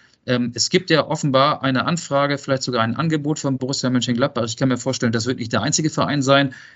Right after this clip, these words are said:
der ihn verpflichten möchte. Äh, der wird auf jeden Fall erstklassig spielen.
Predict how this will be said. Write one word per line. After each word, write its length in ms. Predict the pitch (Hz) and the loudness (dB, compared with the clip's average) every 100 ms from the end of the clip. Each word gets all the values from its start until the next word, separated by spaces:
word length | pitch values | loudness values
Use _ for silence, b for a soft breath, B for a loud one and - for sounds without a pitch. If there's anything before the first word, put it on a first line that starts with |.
| B | B
der 100 | 131 | 2
ihn 60 | 135 | 2
verpflichten 480 | 127 - 131 - | -2 0 -2 0
möchte. 440 | 123 123 123 117 117 B B B | 0 0 0 -2 -2 B B B
Äh, 160 | 120 117 | -2 2
der 200 | 127 117 | 2 4
wird 180 | 156 - | 2 0
auf 120 | 110 | 0
jeden 220 | 127 160 | 2 0
Fall 360 | - 147 151 - | 0 0 0 -2
erstklassig 520 | 147 160 127 110 113 | -2 -2 -4 -6 -6
spielen. 420 | - 104 95 104 | -4 -4 -4 -10